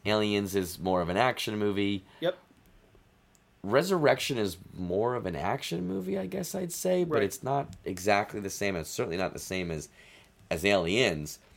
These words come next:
Speaker 1: But
Speaker 2: It's not as big. It tries to take the scope of Aliens
Speaker 1: Sure,
Speaker 2: three.
Speaker 1: sure. That's a good way to think of
Speaker 2: It,
Speaker 1: it, I
Speaker 2: it,
Speaker 1: guess.
Speaker 2: it's taking the scope of Aliens three with these big set pieces and, and a lot of big moments, but trying to infuse the action of Aliens two. And it,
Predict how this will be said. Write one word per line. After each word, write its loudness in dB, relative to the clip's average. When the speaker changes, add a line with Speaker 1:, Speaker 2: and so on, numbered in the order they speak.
Speaker 1:
But 12
Speaker 2:
It's 12
not 8
as 2
big. 8
It -2
tries 4
to -4
take -2
the -4
scope 4
of 2
Aliens 6
Speaker 1:
Sure, 8
Speaker 2:
three. 8
Speaker 1:
sure. 6
That's 6
a 2
good 4
way 6
to 0
think -4
of 2
Speaker 2:
It, 2
Speaker 1:
it, 2
I 8
Speaker 2:
it, 2
Speaker 1:
guess. 2
Speaker 2:
it's 0
taking 4
the 4
scope 4
of 0
Aliens 4
three 0
with -4
these 0
big 0
set 2
pieces -2
and, -2
and -2
a 0
lot 4
of -8
big 0
moments, 0
but 0
trying 2
to 0
infuse -2
the 2
action 0
of -2
Aliens -2
two. 2
And -2
it, -6